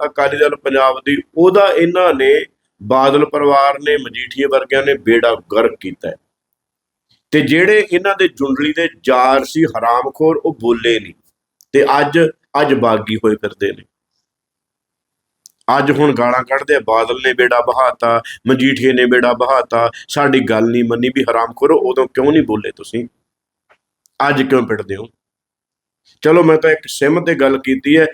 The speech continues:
ਵੀ ਇੱਕ ਸਿਮ ਨੇ ਇੰਨਾ ਕੁ ਪਵਾੜਾ ਪਾਤਾ, ਪਤਾ ਨਹੀਂ ਕਿੰਨਿਆਂ ਕੁ ਦੇ ਪੁੜੇ ਕੁੱਟੇ ਜਾਣਗੇ ਹੁਣ। ਇਹ ਗੱਲ ਚੇਤੇ ਰੱਖਿਓ। ਆਹ ਜਿਹੜੇ ਦੁਕਾਨਾਂ ਵਾਲੇ ਫੋ-, ਸਿਮ ਸੁਮ ਦਿੰਦੇ ਸੀ ਨਾ,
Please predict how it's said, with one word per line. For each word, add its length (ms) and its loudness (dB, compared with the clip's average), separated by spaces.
ਵੀ 100 2
ਇੱਕ 340 0
ਸਿਮ 360 2
ਨੇ 220 4
ਇੰਨਾ 320 4
ਕੁ 140 -6
ਪਵਾੜਾ 440 0
ਪਾਤਾ, 500 0
ਪਤਾ 220 0
ਨਹੀਂ 160 4
ਕਿੰਨਿਆਂ 360 0
ਕੁ 120 -2
ਦੇ 100 2
ਪੁੜੇ 260 -2
ਕੁੱਟੇ 320 -2
ਜਾਣਗੇ 440 -4
ਹੁਣ। 60 -8
ਇਹ 120 2
ਗੱਲ 180 2
ਚੇਤੇ 400 -4
ਰੱਖਿਓ। 360 -10
ਆਹ 60 0
ਜਿਹੜੇ 140 2
ਦੁਕਾਨਾਂ 480 -2
ਵਾਲੇ 320 2
ਫੋ-, 180 -2
ਸਿਮ 220 4
ਸੁਮ 260 2
ਦਿੰਦੇ 220 4
ਸੀ 120 -2
ਨਾ, 80 2